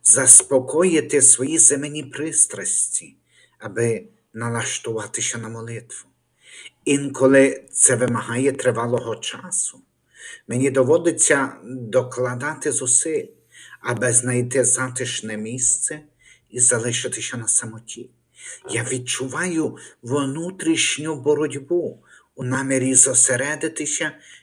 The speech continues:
і щиро помолитися. Однак Нещодавно я зрозумів, найбільших зусиль мені треба докласти, аби налаштуватися на стан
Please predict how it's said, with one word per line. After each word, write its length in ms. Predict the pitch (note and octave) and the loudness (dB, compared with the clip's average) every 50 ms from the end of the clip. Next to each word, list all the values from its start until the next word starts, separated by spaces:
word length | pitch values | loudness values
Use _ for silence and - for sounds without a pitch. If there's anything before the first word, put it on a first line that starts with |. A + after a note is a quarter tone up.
| _ _ - | _ _ -10
і 80 | A#2 | -6
щиро 500 | A#2 - - - - - C3+ C3 B2+ B2 | -6 -4 -4 -4 -4 -6 -4 -6 -6 -8
помолитися. 840 | B2 - B2+ B2 B2 B2+ C#3+ C#3 B2+ B2 - - - - - - - _ _ _ _ _ _ _ _ _ _ _ _ _ _ _ _ _ _ _ _ - | -8 -8 -6 -6 -4 -4 -6 -6 -8 -12 -12 -12 -10 -10 -10 -12 -16 _ _ _ _ _ _ _ _ _ _ _ _ _ _ _ _ _ _ _ _ -14
Однак 500 | G#2+ A2 G2+ G#2+ A2 G#2+ - - - - _ _ _ _ _ - | -14 -10 -8 -6 -6 -6 -8 -10 -16 -18 _ _ _ _ _ -6
Нещодавно 640 | A#2 B2 B2 - - - G#2+ F#2+ A#2 C3+ D3 D3 C#3+ | -2 -2 -2 0 -2 -4 -4 -4 -4 -6 -4 -4 -2
я 180 | C3+ B2 A#2+ B2 | 0 2 2 2
зрозумів, 720 | A#2+ - - A#2 A2 - A#2 A2 A2 B2+ C#3 D3+ G#2+ F#2 - _ _ _ _ - - - - _ | 2 2 0 0 -2 -2 -2 -2 -4 -4 -6 -6 -8 -12 -14 _ _ _ _ -20 -20 -20 -18 _
найбільших 1080 | - B2 B2 A#2 A#2+ C3 C3 A#2+ A#2 G#2+ G2 D#3 E3 F3 F3 D#3+ - - - D3 A#2+ - | -6 -4 -2 -2 0 0 0 0 -2 -2 0 0 2 2 2 2 0 0 0 0 0 2
зусиль 680 | - C3 C3+ C3 - - - D#3+ F3 E3+ D#3 B2+ A#2+ - _ _ _ _ - | 2 2 4 4 4 4 4 4 4 2 2 -2 -6 -10 _ _ _ _ -8
мені 300 | A#2 A#2+ B2+ B2+ C3+ C3+ | -4 -2 0 0 0 -2
треба 340 | C3 - - D3 C#3+ C3 C#3 | -2 -2 -2 -2 -2 0 0
докласти, 960 | B2 B2+ B2+ B2+ - - C#3+ D#3+ E3+ D#3 C3+ - - - - - G#2 - - - - - - - - | 2 2 0 0 -2 -6 -6 -6 -2 2 4 4 6 4 2 0 -8 -12 -12 -16 -20 -20 -20 -20 -16
аби 420 | - - A2+ - C#3 C#3+ - - - _ _ - | -14 -12 -6 -2 -2 -2 -2 -4 -12 _ _ -10
налаштуватися 1500 | A2 B2+ C3 C3 C3 C3 B2 - - - - - - - B2+ B2 B2+ C#3 D3+ - - - C#3+ - - - C#3 B2+ B2 A#2+ - - - - - - - | -6 -6 -4 -2 -2 -2 -2 -2 -2 -4 -4 -6 -6 -6 -6 -6 -6 -6 -8 -6 -2 0 2 2 2 2 0 -4 -6 -12 -18 -20 -20 -20 -20 -16 -10
на 160 | - C#3 C3 | -4 0 4
стан 520 | - - - - - C#3+ C#3+ C3 C3 B2 | 6 6 4 4 0 -6 -6 -6 -8 -10